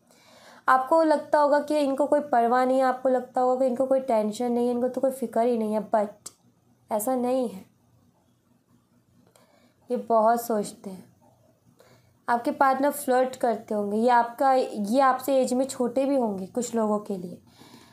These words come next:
and ये फ्लर्ट भी बहुत करते होंगे, सबके साथ करते होंगे, दोस्त भी बहुत बनाते होंगे, चाहे वो लड़की हो, चाहे वो लड़के हो, दोस्त बहुत होंगे।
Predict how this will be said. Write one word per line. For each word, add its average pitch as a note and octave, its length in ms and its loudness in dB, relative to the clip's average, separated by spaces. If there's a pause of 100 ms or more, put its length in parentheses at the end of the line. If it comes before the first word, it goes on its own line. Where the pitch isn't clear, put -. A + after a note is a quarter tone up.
(140)
and B3 180 2
ये C#4 60 2
फ्लर्ट D4 440 2
भी C#4+ 100 2
बहुत A#3+ 380 2
करते A3 260 -2
होंगे, C#4 160 2
सबके E4 400 0
साथ C4 200 2
करते A3 420 -4
होंगे, B3+ 160 0
दोस्त C#4+ 420 0
भी C#4+ 100 0
बहुत A3+ 380 0
बनाते G3 380 -2
होंगे, A3+ 240 0
चाहे B3 200 2
वो A3+ 120 0
लड़की G#3 420 -2
हो, B3 140 -2
चाहे C4 200 -2
वो A#3 100 0
लड़के G3+ 400 0
हो, C4+ 60 0
दोस्त D4 480 0
बहुत A3+ 260 0
होंगे। A#3+ 360 -2